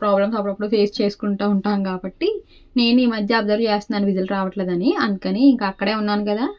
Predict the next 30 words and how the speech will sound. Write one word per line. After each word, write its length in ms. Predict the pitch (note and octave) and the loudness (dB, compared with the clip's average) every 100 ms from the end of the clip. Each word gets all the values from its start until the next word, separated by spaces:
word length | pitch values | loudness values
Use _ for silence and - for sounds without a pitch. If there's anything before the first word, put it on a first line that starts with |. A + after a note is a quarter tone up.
| - | -6
ఆ 60 | G3+ | -4
టైంకి 360 | G3+ F#3+ G#3 | -2 -2 -2
కట్టేశాను 460 | A3+ G3+ G3 G3+ F#3+ | -4 -2 -2 -2 -4
అనమాట, 240 | F#3 F3 | -4 -2
లేదంటే 380 | A3 F#3+ F#3+ G#3 | 0 0 -2 -2
మొత్తం 340 | G3+ F3+ G3 | -4 -4 -4
పప్పు 260 | G3+ F3+ G#3 | -4 -4 -2
అంతా 260 | G#3 F#3 G3+ | -2 0 -2
మాడిపోయేది. 680 | F#3 F3+ F#3 F3+ E3+ B3 A#4 - - - - _ | -2 -2 -2 -2 -2 -4 -4 -10 -20 -20 -20 _
ఇంకా 180 | A#3+ A#3 | -2 0
సర్లే 360 | A3+ G#3 G#3+ A#3+ | 0 0 0 0
ఒక్కొక్కసారి 400 | A#3+ A3+ A3+ A3 | -2 -4 -4 -2
ఇలా 120 | G#3 | -2
అవుతాయి 320 | G3 F#3+ G#3 | -2 -2 -2
కదా 120 | G3+ | 0
అని 140 | G3 F#3 | 0 -4
చెప్పి 180 | - | -2
ఇంకా 140 | A#3 G#3 | -2 0
లైట్ 200 | F#3 F#3 | -2 -4
తీసుకోవడం 400 | - - G3+ G3+ | -8 -4 -2 0
తప్ప 240 | F#3 - | -2 -4
ఇంకేం 420 | F#3+ F3+ F3+ F#3 | -4 -2 -2 0
చేయలేము. 520 | F#3 F3+ F3+ E3+ D4 C5+ - - - - | 0 0 -2 -2 -2 -4 -16 -20 -20 -10
ఇంకా 140 | - A3 | -8 -4
దాంట్లోకి 920 | A3 G3+ G#3 G3+ G#3 F#4+ D#4+ A3 F#3 | 0 0 0 -2 -2 0 2 2 0
కొంచెం 220 | G#3 G#3 G#3 | -2 -2 -4
ఉప్పు, 420 | G3 - G3+ - - - - - | -4 -4 -4 -4 -12 -20 -20 -6
ఆ, 100 | G3+ G3 | -4 -2
ఈ 80 | G3 | -2
పచ్చిమిర్చి, 580 | F#3+ - G3+ G3 A#3 | -4 -2 -4 -4 0